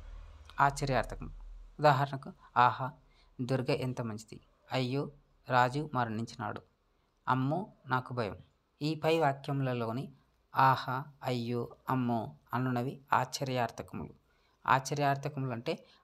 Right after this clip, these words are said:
ఆశ్చర్యము, భయము, సంతోషము, జుగుప్స మొదలగు వాటిని తెలియజేయు పదములు ఆశ్చర్యార్థకములు. ఆశ్చర్యార్థకములు అంటే ఆశ్చర్యము, భయము, సంతోషము, జుగుప్స మొదలగు వాటిని తెలియజేయు పదములు ఆశ్చర్యార్థకములు.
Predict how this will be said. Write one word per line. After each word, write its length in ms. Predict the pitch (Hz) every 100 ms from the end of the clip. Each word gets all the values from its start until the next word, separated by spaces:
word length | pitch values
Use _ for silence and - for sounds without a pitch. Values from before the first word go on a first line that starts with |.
| -
ఆశ్చర్యము, 840 | 123 131 - 147 139 143 156 214 - - _ 113
భయము, 760 | 107 107 120 120 131 156 220 - _ _ -
సంతోషము, 720 | - 123 120 135 135 165 170 170
జుగుప్స 580 | 117 113 127 131 -
మొదలగు 500 | 185 190 120 123 123
వాటిని 380 | 123 117 - 151
తెలియజేయు 480 | 151 131 123 127 123
పదములు 460 | 120 117 127 135 113
ఆశ్చర్యార్థకములు. 840 | 113 - 113 104 90 - 117 98
ఆశ్చర్యార్థకములు 880 | - 107 - 131 120 123 123 117 120
అంటే 280 | 117 180 - - _ -
ఆశ్చర్యము, 560 | 98 107 - 131 131 160
భయము, 340 | 135 117 131
సంతోషము, 520 | 151 120 98 117 143 135
జుగుప్స 420 | 120 123 - 135
మొదలగు 340 | 117 117 110
వాటిని 340 | 110 107 123 143
తెలియజేయు 460 | 131 117 110 123
పదములు 400 | 127 113 110 123 -
ఆశ్చర్యార్థకములు. 880 | 120 123 98 85 85 - 101 95